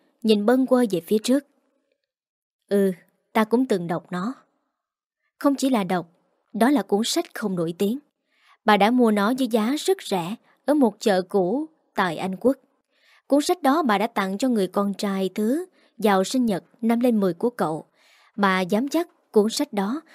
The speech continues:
không có cuốn nào thứ hai ở Thành Đô. Danh Danh xin phép được xem qua vài cuốn sách của bà.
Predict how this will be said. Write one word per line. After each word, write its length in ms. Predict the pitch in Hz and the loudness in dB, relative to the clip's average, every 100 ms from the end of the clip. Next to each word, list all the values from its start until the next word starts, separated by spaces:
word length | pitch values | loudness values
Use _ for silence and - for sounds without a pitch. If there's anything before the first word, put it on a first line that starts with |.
| - | -20
không 260 | - 302 294 | -2 0 2
có 120 | 339 | 0
cuốn 180 | 330 359 320 | 2 0 2
nào 200 | 196 185 | 2 0
thứ 160 | 220 294 | 0 -2
hai 240 | 254 240 | 0 -2
ở 60 | 233 | -2
Thành 220 | 202 160 | -6 -6
Đô. 220 | 180 190 185 _ _ _ _ _ _ _ _ _ _ _ | -4 -4 -6 _ _ _ _ _ _ _ _ _ _ _
Danh 200 | 202 202 | 0 2
Danh 300 | 196 196 190 | 2 0 -2
xin 220 | 175 254 233 | -2 -2 0
phép 260 | 269 359 - | 0 -2 0
được 220 | 196 185 | -2 -2
xem 240 | - 208 | -2 -4
qua 280 | 190 196 185 175 | -2 -2 -2 -2
vài 160 | 185 175 | -4 -2
cuốn 200 | 214 247 | -4 -2
sách 240 | 339 - | -6 -6
của 100 | 226 | -6
bà. 320 | 196 175 143 | -6 -8 -12